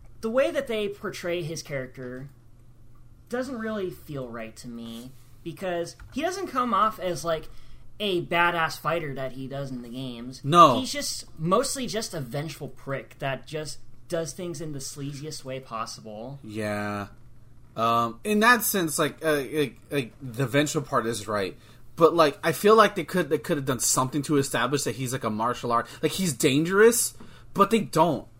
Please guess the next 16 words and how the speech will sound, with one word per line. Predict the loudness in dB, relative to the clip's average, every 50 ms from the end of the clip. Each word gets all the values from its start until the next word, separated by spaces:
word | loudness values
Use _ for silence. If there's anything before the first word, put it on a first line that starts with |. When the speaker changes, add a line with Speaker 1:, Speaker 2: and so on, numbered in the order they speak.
| -20 -18
Speaker 2:
He's | -12 -6 -4 -2 -2 -2 0 0
just, | 0 0 0 -2 -2 -4
he's | -4 -4 2 6
not, | 6 6 6 6 0 -8 -14 -14 -16 -18 -18 -20 -20 -20 -20 -20 -16
he's | 0 4 4 4 4 4
barely | 4 4 6 6 6 6 4 4
intimidating. | 2 2 0 0 0 2 2 0 0 -2 -4 -6 -8 -10 -14 -18 -18 -18 -18 -14 -4
Um, | 2 4 6 6 6 4 4 0
and | 0 0
that's | 2 2 2
just | -2 -2 -2
'cause | -2 0 0
of | 0 -2
his | -2 -6 -6
fierce | -2 -2 -2 0 0
eyebrows. | 0 0 0 2 0 0 0 0 -2 -4